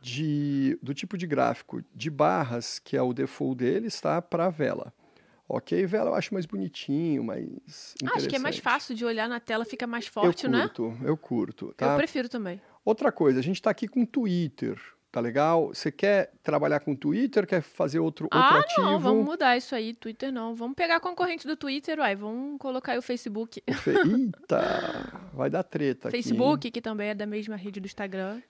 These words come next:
Speaker 1: Facebook. Vamos lá.
Speaker 2: Então vamos ver isso aí.
Speaker 1: Tá ok.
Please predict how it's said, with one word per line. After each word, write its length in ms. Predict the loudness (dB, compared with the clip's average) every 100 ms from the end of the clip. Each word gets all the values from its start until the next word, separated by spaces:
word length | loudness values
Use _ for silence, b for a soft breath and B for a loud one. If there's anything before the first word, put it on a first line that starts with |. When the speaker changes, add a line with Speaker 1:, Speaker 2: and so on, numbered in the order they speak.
| B B B B -4
Speaker 1:
Facebook. 960 | -2 -2 -4 -4 0 0 -2 -4 -6 -6 b b _ _ _ _ _ _ _ _ _ _ _ -20 -6
Vamos 240 | 0 2
lá. 160 | 2 0 -6
Speaker 2:
Então 180 | -8 -6
vamos 300 | -8 -8 -8
ver 100 | -8
isso 180 | -8 -8
aí. 280 | -8 -8 -12 _
Speaker 1:
Tá 100 | 0 0
ok. 320 | 2 -2